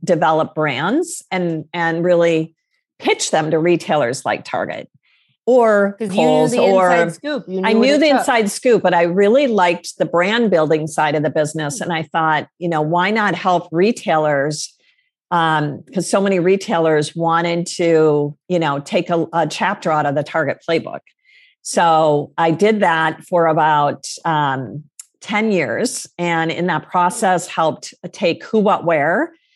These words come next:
Speaker 1: which is an incredible fashion
Speaker 2: Yep.
Speaker 1: company, really known for media.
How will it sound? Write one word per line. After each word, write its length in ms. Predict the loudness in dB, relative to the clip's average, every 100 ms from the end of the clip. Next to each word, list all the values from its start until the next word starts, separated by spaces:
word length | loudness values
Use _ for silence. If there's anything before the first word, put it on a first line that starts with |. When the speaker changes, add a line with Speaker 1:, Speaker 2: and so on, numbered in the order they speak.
| _ _
Speaker 1:
which 220 | -6 -4 -2
is 120 | -2
an 80 | -2
incredible 760 | -4 -2 0 2 2 2 0
fashion 920 | -4 -4 -2 -2 -2 -2 0 -2 -4 -8
Speaker 2:
Yep. 300 | -14 -14 _
Speaker 1:
company, 720 | -6 -4 -2 -2 -2 -2 -4 -2
really 280 | 0 2
known 320 | 2 0 0 -2
for 160 | -2
media. 680 | 0 0 2 2 0 -4 -10